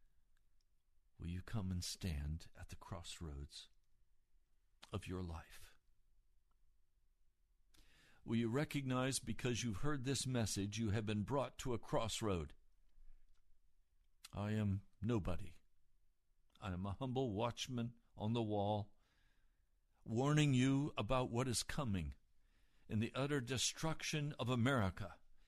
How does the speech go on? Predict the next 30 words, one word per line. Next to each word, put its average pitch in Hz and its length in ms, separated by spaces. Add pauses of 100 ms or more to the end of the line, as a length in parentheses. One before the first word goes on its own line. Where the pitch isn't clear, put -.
(480)
the 131 100
destruction 156 840
of 120 180
the 139 100
church - 640
in 135 140
America, 110 640 (340)
because 127 400
we 139 180
have 120 200
sinned 175 460
against 147 420
the 143 100
Lord. 135 480 (1040)
We 127 160
have 120 240
been 127 300
worldly. 117 840 (1300)
We've 123 220
brought 139 320
every 160 280
kind 147 340
of 123 120
wickedness 131 680
into 160 260
the 127 140
church 131 440
in 117 240
terms 139 380
of 127 140